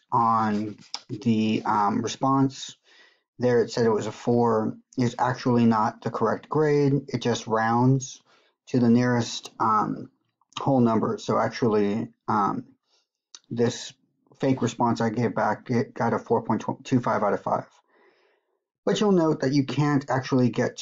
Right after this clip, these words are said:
to the comments from here. Um, so instead what you need to do is you need to go to the Dropbox.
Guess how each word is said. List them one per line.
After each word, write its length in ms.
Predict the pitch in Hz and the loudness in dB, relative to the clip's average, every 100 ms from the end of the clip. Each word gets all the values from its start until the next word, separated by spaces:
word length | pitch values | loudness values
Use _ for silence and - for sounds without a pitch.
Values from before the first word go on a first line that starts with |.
| - | 2
to 180 | 117 | 2
the 80 | 113 | 2
comments 760 | - - 175 127 107 135 - - _ _ _ _ _ _ _ _ - - | -4 -2 2 2 2 -2 -4 -20 _ _ _ _ _ _ _ _ -20 -6
from 220 | 139 120 | 0 2
here. 500 | 117 117 110 120 135 135 _ _ - | 4 4 4 4 0 -2 _ _ -6
Um, 400 | 123 120 117 113 | -2 0 2 0
so 220 | - 131 | 0 2
instead 340 | 123 - 156 | 2 2 0
what 180 | 147 - | 0 2
you 60 | 139 | 4
need 160 | 131 | 4
to 80 | 117 | 2
do 240 | 113 117 113 | 0 2 2
is 240 | - - | 0 -4
you 120 | 120 | 2
need 180 | 120 113 | 4 4
to 80 | 117 | 0
go 220 | 113 110 | 0 0
to 320 | 110 - 107 | 0 -6 -4
the 100 | 101 | -4
Dropbox. 800 | 98 117 113 95 123 - - - | -2 0 0 0 -2 -4 -14 -16